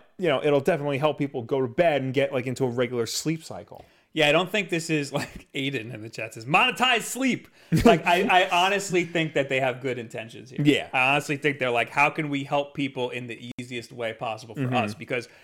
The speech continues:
Speaker 2: they already have the Pokemon Go Plus.
Speaker 1: Yeah.
Speaker 2: They just needed to slightly modify it to track your sleep.
Speaker 1: Right.
Speaker 2: Uh, they're already tracking your steps, so now they're just
Speaker 1: Yeah.
Speaker 2: tracking your sleep.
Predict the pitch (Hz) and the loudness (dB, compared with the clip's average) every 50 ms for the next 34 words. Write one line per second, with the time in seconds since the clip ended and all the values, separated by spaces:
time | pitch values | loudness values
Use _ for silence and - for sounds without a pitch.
0 | _ _ _ - 135 143 - 175 160 160 165 143 135 131 135 170 180 156 127 117 | _ _ _ -2 -2 0 4 4 6 6 6 2 0 0 2 4 4 4 4 2
1 | 110 113 127 - _ _ _ _ _ _ _ _ - 135 123 - 139 135 131 131 | 0 -6 -14 -20 _ _ _ _ _ _ _ _ -8 -8 -6 -4 -4 -6 -4 -6
2 | 127 123 120 123 123 123 127 117 113 107 - _ - 139 117 98 98 - - - | -6 -6 -6 -6 -8 -8 -6 -6 -6 -6 -10 _ -8 -6 -6 -6 -8 -12 -18 -20
3 | - - 139 135 123 - 82 85 - _ _ _ - 135 139 135 147 143 - 143 | -10 -2 2 2 2 2 0 -6 -14 _ _ _ -6 -4 -4 -2 -4 -6 -4 -4
4 | 143 139 131 127 127 117 - - - 139 135 135 - 135 123 117 117 123 127 127 | -4 -4 -2 -2 -4 -6 -6 -4 -2 -2 -2 -2 -2 -10 -12 -8 -4 -2 -2 0
5 | 127 131 127 - 127 120 113 110 117 117 113 113 - - - - 117 110 107 107 | -2 -2 -4 -6 -6 -4 -4 -4 -6 -6 -8 -10 -16 -18 -16 -12 -12 -10 -10 -10
6 | 107 104 104 101 110 - _ _ _ _ _ - - - 120 110 107 - 113 101 | -10 -10 -12 -14 -16 -20 _ _ _ _ _ -12 -8 -6 -6 -6 -6 -12 -16 -18
7 | - - 117 104 101 - _ _ - 139 123 113 95 - - _ _ _ _ _ | -18 -16 -16 -18 -18 -18 _ _ -4 -2 0 0 -2 -4 -8 _ _ _ _ _
8 | - - 110 101 104 107 113 117 117 117 123 123 127 127 123 113 110 - 131 113 | -16 -14 -12 -12 -8 -4 -4 -2 -2 -2 -2 -4 -4 -4 -4 -6 -6 -8 -8 -8
9 | 110 - - 107 101 - - - 117 101 101 - - - 117 110 104 101 101 139 | -10 -14 -16 -18 -16 -16 -14 -14 -14 -14 -14 -16 -18 -18 -18 -16 -14 -8 -6 -4
10 | 127 113 98 90 87 92 101 104 - - 92 98 - - - 101 - | -2 -2 -2 -2 -4 -6 -8 -12 -12 -18 -18 -18 -16 -16 -16 -16 -18